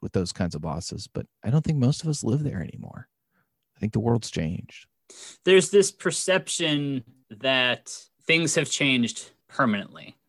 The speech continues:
Speaker 2: that some sort of hybrid work model, flex work models, and some companies have, that my company has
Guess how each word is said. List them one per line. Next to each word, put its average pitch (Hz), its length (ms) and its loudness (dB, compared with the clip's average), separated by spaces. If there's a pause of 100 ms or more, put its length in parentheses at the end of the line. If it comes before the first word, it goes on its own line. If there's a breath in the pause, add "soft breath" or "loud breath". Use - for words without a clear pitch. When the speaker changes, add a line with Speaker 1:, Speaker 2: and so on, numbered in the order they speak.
Speaker 2:
that 101 320 -2 (180)
some 123 180 0
sort 113 240 0
of 101 140 -6
hybrid 123 600 0
work 120 280 -4
model, 107 580 0
flex - 600 -4
work 107 360 -2
models, 110 480 -2
and 190 120 -4
some 151 220 0
companies 135 520 -6
have, 123 160 -6
that 110 180 -2
my 107 260 0
company 127 440 -2
has 117 500 -8